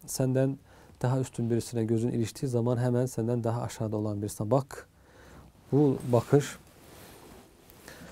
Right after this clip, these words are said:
Allah'ın nimetlerine daha iyi şükretmeni sağlar. Üzerindeki nimetleri daha güzel fark etmeni sağlar. Benzer hadis-i şerifte Ebu Hureyre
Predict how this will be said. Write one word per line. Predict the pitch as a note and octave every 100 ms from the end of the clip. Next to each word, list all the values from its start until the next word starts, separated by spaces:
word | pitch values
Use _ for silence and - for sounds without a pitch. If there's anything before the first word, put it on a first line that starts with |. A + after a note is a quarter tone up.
| - - - - - -
Allah'ın | B2+ C3 B2+ C3+
nimetlerine | B2+ B2 A#2 A#2+ A#2 A2+ B2
daha | A#2 B2+ D3
iyi | B2+
şükretmeni | - C3+ C3+ B2+ C3 B2 F#2+ - - -
sağlar. | - - A#2 A2 C3 -
Üzerindeki | A2+ B2+ B2 A#2+ A#2
nimetleri | A#2 A#2 - B2+ A#2+
daha | A#2 B2+
güzel | A2+ A2+ A2
fark | - B2+ -
etmeni | C3+ - A#2 C#3+ D#3+ - - - -
sağlar. | - C3+ A2 G2 - _ _ _ - - - - - B2+
Benzer | B2+ B2 D3
hadis-i | B2+ A#2 A2+ -
şerifte | A2 G#2 - D#3+ - -
Ebu | B2 B2+
Hureyre | A#2 A#2+ B2+